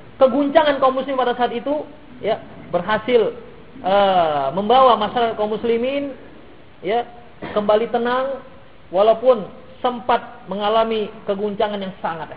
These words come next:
hebat. Demikian para ikhwatiddin azallahu wa iyyakum.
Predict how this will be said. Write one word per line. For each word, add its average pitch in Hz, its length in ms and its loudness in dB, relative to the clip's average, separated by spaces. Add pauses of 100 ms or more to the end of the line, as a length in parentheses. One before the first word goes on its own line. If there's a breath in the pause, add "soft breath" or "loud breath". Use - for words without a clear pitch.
hebat. 127 560 -6 (720)
Demikian 190 240 -4
para 175 160 -2
ikhwatiddin 175 400 -4
azallahu 147 560 -4
wa 127 80 -6
iyyakum. 123 480 -8